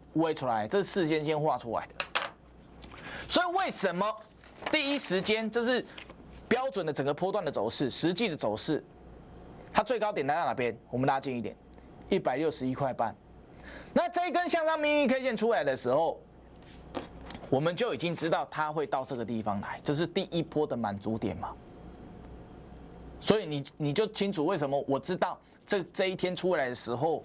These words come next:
那个投信不管他怎么买，我都要卖。你现在回过头来，投信套牢了，投信套牢了。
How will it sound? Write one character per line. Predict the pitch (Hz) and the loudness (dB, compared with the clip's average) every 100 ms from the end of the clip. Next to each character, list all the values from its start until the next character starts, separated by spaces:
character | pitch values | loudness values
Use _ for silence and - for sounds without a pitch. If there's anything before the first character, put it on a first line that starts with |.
| - - - | -8 -6 -2
那 | 185 | -2
个 | |
投 | 160 143 156 | 0 0 2
信 | 196 | 0
不 | 170 | 0
管 | 196 127 | 0 2
他 | 156 | 0
怎 | 175 131 | -2 0
么 | 160 | 0
买， | 131 117 85 101 - - - - - - - - - - - - | 0 0 -2 -8 -10 -20 -20 -20 -20 -20 -20 -20 -18 -18 -6 0
我 | 117 | 2
都 | 131 | 4
要 | 143 123 | 4 2
卖。 | 131 120 - - - - - | 2 -2 -2 -8 -8 -8 -2
你 | 147 | 2
现 | 320 | 2
在 | |
回 | 269 | 0
过 | 254 294 | -2 0
头 | 190 | 2
来， | 185 | 2
投 | 175 | 2
信 | 220 214 | 2 2
套 | 220 196 | 2 2
牢 | 110 62 | 2 0
了， | 52 - - - - - - - | -2 -6 -20 -20 -18 -16 -12 2
投 | 156 | 2
信 | 190 254 202 | 4 0 2
套 | 220 143 | 2 2
牢 | 78 - | -2 -4
了。 | - | -10